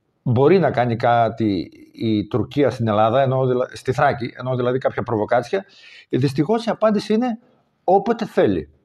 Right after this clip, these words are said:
Όποτε θέλει, γιατί υπάρχουν εκατοντάδες πράκτορες εδώ στη Θράκη και η Ελλάδα αδιαφορεί. Και όταν λέμε Ελλάδα, δεν εννοούμε μόνο την Αθήνα, αλλά και η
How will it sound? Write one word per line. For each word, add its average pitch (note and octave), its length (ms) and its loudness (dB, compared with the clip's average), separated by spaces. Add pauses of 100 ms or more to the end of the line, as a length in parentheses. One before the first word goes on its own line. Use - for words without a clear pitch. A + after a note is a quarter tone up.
(500)
Όποτε F#3 380 0
θέλει, G#3 240 2
γιατί G#3+ 180 -2
υπάρχουν G#3+ 280 0
εκατοντάδες E3+ 680 2
πράκτορες D3 580 0 (300)
εδώ C3 260 2
στη C3 180 -4
Θράκη D#3+ 400 0
και G#3 220 2 (640)
η E3 180 2
Ελλάδα G3 680 2
αδιαφορεί. E3+ 760 2 (460)
Και - 100 0
όταν F#3+ 140 0
λέμε G3+ 180 4
Ελλάδα, F3+ 260 2
δεν A3+ 80 2
εννοούμε A#3 280 2
μόνο D3+ 180 2
την B2 160 0
Αθήνα, A#2+ 320 0
αλλά G3 140 2
και G3+ 140 -2 (220)
η E3 360 -2